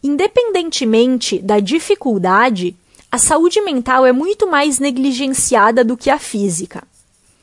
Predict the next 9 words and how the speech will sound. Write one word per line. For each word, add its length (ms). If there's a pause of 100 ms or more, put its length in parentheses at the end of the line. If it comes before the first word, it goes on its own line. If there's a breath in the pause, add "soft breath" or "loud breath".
(440 loud breath)
Muitas 480
vezes, 640 (140)
sabemos 680
que 80
é 60
mais 300
complicado 680
de 160
tratar, 600